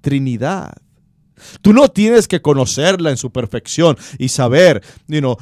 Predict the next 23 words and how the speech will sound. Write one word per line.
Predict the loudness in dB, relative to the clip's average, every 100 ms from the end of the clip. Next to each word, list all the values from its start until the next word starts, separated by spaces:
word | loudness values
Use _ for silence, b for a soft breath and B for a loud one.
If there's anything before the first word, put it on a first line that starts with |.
| -6
la | -4
relación, | -2 -6 -4 2 4 4 2
esto, | -2 -2 -6
Padre, | 2 4 4 2
Creador, | -4 -2 0 2 0
Espíritu, | -2 -2 -2 -2 -8
Consolador, | -10 -8 -6 -4 0 2 4 2
Hijo, | -2 -2
Redentor, | -4 -4 -6 2 4 4 0 b
y, | -6
y, | -2 -2 0
y | 0
desglosarlo, | -2 0 0 0 2 4 4 2 -4 -6 _ _ _ _
y | -14 -2
aún | 2 2 2
así | -2 -2 -2 -4 -10 _ _ _ _ _ _ _ _ -8
los | -8 0
amas, | 0 0 -2 -10 -20 -20 _ _ _ _ B
porque | -8 -6 0
tú | 2 4
amas | 2 0 -4 -6
a | -6
Dios, | -8 -10 -16 -20